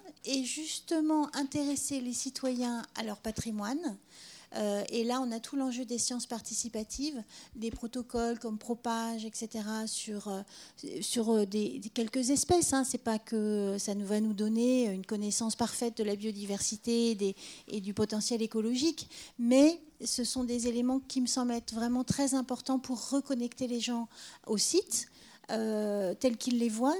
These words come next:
tels qu'ils les, voilà, euh, redonner le plaisir de la promenade, les reconnecter et du coup de faire monter ces préoccupations de préservation. Je pense que ça c'est, c'est, c'est, c'est très important et je pense que la question de, de l'écologie et de la biodiversité,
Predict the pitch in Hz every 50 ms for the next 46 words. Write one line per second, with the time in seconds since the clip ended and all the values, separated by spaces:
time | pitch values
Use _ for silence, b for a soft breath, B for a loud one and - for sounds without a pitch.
0 | - - 233 220 220 - - - 240 240 240 226 226 220 214 214 214 208 208 208
1 | 202 - - 202 196 202 262 330 359 311 226 208 202 196 - B B B B B
2 | 220 202 262 277 233 269 262 262 269 269 262 - 247 254 220 240 254 247 233 233
3 | 220 220 220 - - 233 220 220 208 226 269 285 269 269 240 247 254 - 269 254
4 | 240 247 - - - 320 339 - - - 269 233 233 226 285 294 285 - - 302
5 | 349 403 B B B B B B B B 226 214 247 247 233 - 311 320 330 320
6 | 285 277 269 - 339 339 - 302 277 - 262 254 240 254 247 - 233 240 240 -
7 | 262 254 - - 240 233 233 226 220 226 226 214 - 240 - - - - 240 -
8 | - 254 233 - 240 247 240 - - 226 214 208 208 202 202 214 - - 226 185
9 | - - - - 214 208 - - 233 - - 262 254 240 247 240 - 233 - -
10 | 285 285 277 262 - - 269 262 - - 262 240 233 220 - 247 247 - - 262
11 | 254 233 240 226 220 - B B B B B B 226 214 247 240 - 254 226 240
12 | 240 220 - 247 226 220 202 208 196 208 226 208 208 220 202 208 214 - - 220
13 | - - 226 220 220 208